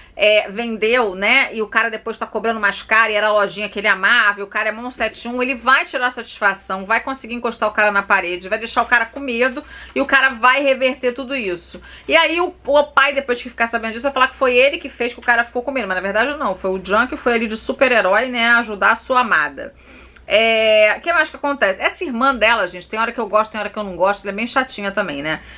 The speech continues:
Ah, e aí, ah, o irmão sete um, né? Ele não deixa de, de, de agir ali com aquela outra pilantrinha.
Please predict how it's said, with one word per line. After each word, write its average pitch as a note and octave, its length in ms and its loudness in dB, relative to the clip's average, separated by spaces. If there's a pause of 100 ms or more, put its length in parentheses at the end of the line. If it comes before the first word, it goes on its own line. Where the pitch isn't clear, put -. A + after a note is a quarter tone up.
(340)
Ah, A3 920 6
e C4 140 0
aí, C#4 340 4
ah, E4+ 400 4
o D4 80 -2
irmão E4 420 -2
sete D#4+ 400 -2
um, A#3 280 -4
né? A#3 480 0
Ele G#3+ 80 -10
não A#3+ 160 -6
deixa C4+ 420 0
de, A#3 580 -4
de, F3 200 -8
de D#3+ 400 -4
agir F#3+ 440 2
ali A#3+ 380 0 (300)
com A3 80 6
aquela A#3 400 4
outra A3+ 240 -4
pilantrinha. C#4 760 -4